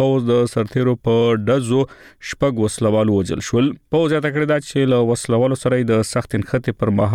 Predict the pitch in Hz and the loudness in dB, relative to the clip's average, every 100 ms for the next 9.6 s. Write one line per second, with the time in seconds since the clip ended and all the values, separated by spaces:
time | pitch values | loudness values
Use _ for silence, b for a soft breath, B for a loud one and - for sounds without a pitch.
0 | 117 120 117 - 110 117 - 104 98 107 | 2 0 -2 -2 0 0 -2 -4 -2 0
1 | 110 110 117 113 98 104 - - 123 - | 0 0 2 2 2 -2 -4 0 0 -2
2 | B B B - 123 127 - 135 131 123 | B B B -2 0 -2 -2 -2 0 0
3 | 131 - 131 139 - 127 123 127 - - | 0 0 0 -2 -2 0 2 0 -4 -20
4 | - 123 131 - 127 120 139 131 117 - | -4 0 2 2 0 0 0 0 0 0
5 | 110 127 135 143 117 110 - 113 127 - | 0 0 0 0 0 0 0 0 0 0
6 | 127 117 113 104 - 135 123 - 110 110 | 0 2 2 0 -2 -4 -2 -2 0 2
7 | 117 110 104 101 - 107 98 98 95 107 | 2 2 2 0 0 0 2 0 0 0
8 | 95 127 - b b - 160 170 185 180 | 2 0 -2 b b -2 0 0 -2 -2
9 | 165 165 - 143 147 139 | 0 0 0 0 0 0